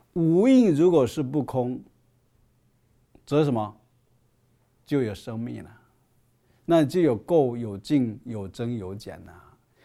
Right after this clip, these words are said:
假如以真空为净，诸法那肯定是垢了。那么净者可以取，那么就有一个垢可以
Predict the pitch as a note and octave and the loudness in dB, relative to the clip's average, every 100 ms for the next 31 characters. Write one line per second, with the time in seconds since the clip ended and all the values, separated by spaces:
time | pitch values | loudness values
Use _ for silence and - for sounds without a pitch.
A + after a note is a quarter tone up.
0 | _ - E3+ D#3 E3+ G#3 D#3 - G3 G3+ | _ 0 4 6 6 4 4 2 4 6
1 | G#3 G#3 E3 G3 F#3+ C3+ C3 B2+ F#3+ D3 | 4 0 0 0 0 0 0 0 -2 -2
2 | - _ _ E3+ F#3 F3+ E3+ - F#2 F#2+ | -6 _ _ -4 0 0 -2 -8 -12 -12
3 | _ _ _ _ _ C#3 C3 - A2 A#2 | _ _ _ _ _ -6 -6 -6 -8 -8
4 | - A2 D3 A#2 F2+ _ _ _ _ _ | -10 -8 -4 -4 -8 _ _ _ _ _
5 | _ _ _ - G#3+ G#3 - - C#4+ A3+ | _ _ _ 2 2 2 -2 4 6 6
6 | D3+ D3 D3 - _ - F3 G3+ C#3+ - | 4 2 0 -10 _ -2 2 4 2 0
7 | - - F#2 _ _ _ _ _ G#3 F3+ | -14 -14 -14 _ _ _ _ _ 2 4
8 | D#3+ G#3 E3+ B2+ D3+ C#3+ - G#3+ E3 - | 6 6 6 4 -2 -6 0 2 2 -2
9 | - A#2+ A2+ | -10 -8 -8